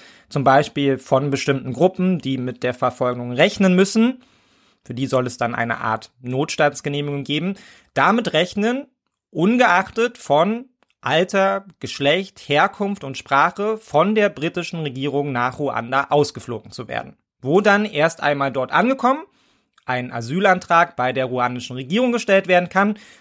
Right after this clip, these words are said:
die dann gewissenhaft prüfen soll und in der Folge eigenverantwortlich entscheidet, die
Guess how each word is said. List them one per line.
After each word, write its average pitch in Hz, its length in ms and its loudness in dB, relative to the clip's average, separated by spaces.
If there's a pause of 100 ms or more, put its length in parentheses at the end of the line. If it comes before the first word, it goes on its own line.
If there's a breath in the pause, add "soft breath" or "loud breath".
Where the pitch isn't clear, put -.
(140 loud breath)
die 131 80 -8
dann 185 380 2 (440)
gewissenhaft 143 720 -4
prüfen 190 460 2
soll 233 360 4 (480 soft breath)
und 180 300 -2
in 160 160 -6
der 143 120 0
Folge 165 600 2 (100)
eigenverantwortlich 156 1080 0
entscheidet, 139 760 0
die 120 220 -8